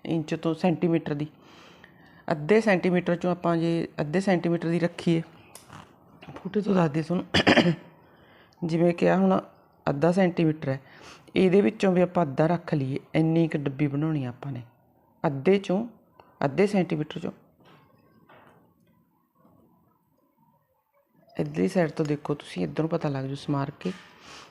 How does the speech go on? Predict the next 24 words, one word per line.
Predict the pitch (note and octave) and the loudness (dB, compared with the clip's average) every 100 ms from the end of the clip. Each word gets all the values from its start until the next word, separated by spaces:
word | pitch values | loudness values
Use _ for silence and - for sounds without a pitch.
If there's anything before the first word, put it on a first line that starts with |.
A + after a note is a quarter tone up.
| _ _ _ - | _ _ _ -4
ਵੀ | D#3 | 2
ਆਹ | F3 | 2
ਹੁਣ | F#3+ F#3 | 4 2
ਸੈਂਟੀਮੀਟਰ | F#3 D#3+ C#3 F3+ E3+ - C#3+ | 2 0 2 0 0 -2 -2
ਹੈ, | C3 C3 - - _ _ _ _ _ - | -2 -6 -16 -20 _ _ _ _ _ 0
ਇਹਦੇ | F#3+ F#3 | 4 4
ਵਿੱਚੋਂ | G3+ A3+ - D#3 | 4 2 2 0
ਅੱਧਾ | C#3+ C#3 | 2 4
ਹੈ | F3+ | 6
ਜਿਹੜਾ, | E3+ D3+ E3+ - - - | 4 2 -2 -8 -16 -10
ਅੱਧਾ | B2+ B2+ F#3 | -4 0 2
ਸੈਂਟੀਮੀਟਰ, | F#3 C#3+ C#3 - D#3 | 2 0 -2 -6 -4
ਮਤਲਬ | E3+ E3+ E3+ - | -2 2 2 2
ਇੰਨੀ | F3+ F3 E3+ E3+ E3 | 2 4 4 4 4
ਡੱਬੀ | D#3 C#3+ D#3 | 2 0 0
ਬਣਾਈ | D3+ E3 C#3+ | 2 0 0
ਹੈ | |
ਮੈਂ | B2+ | 0
ਅੱਧੇ | D3 A#2+ C#3+ | -2 -2 -4
ਸੈਂਟੀਮੀਟਰ | D#3 C3 B2+ C3+ - | -2 -4 -4 -8 -10
ਦੀ। | A#2+ - _ _ _ _ _ _ _ _ _ - | -10 -12 _ _ _ _ _ _ _ _ _ -8
ਆਹ | C#3+ | -4
ਦੇਖੋ | C#3 - E3 F3 _ _ _ _ _ - | -4 -4 -8 -8 _ _ _ _ _ -14
ਤੁਸੀਂ, | D#3+ - | -4 -2